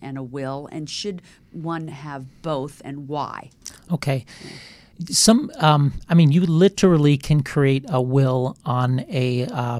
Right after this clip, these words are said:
Speaker 2: Post-it. You can literally say, "Look, I want everything to go to my dog or the cat or the kids," and, and that would have to be probated if there's enough assets when you pass away. But that's probably not the best way of doing it. You should have something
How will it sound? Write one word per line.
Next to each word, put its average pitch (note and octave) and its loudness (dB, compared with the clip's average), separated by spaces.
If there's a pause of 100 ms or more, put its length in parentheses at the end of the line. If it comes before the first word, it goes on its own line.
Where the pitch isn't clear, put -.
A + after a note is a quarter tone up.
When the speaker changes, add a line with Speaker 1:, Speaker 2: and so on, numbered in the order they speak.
(120)
Speaker 2:
Post-it. - -8
You C#3 -4
can B2 -6
literally C#3 -2
say, A#2+ -4
"Look, A#2+ -2
I A#2 -4
want B2+ 0
everything B2+ 0
to B2+ -4
go C3 -2
to B2 -2
my A2+ -2
dog B2 -4
or A#2+ -2
the A#2+ -6
cat B2 -4
or C3 -2
the C3+ -4 (160)
kids," B2 -4
and, A2+ -2
and B2+ -6
that F#3+ -4
would D3+ -4
have C#3+ -6
to D3 -2
be C3 -2
probated B2 -4
if A#2+ -8
there's A#2+ -4 (240)
enough C3+ 0
assets B2+ -4
when C#3 -4
you A#2+ -4
pass A#2+ -6
away. B2+ -2 (340)
But F3 2
that's F3+ -2
probably F#3 0
not C#3 0
the C3+ -6
best B2 -8
way A#2+ -6
of A2 -14
doing A2 -6
it. - -16
You C#3 -6
should C3 -8
have D3+ -4
something C#3+ 0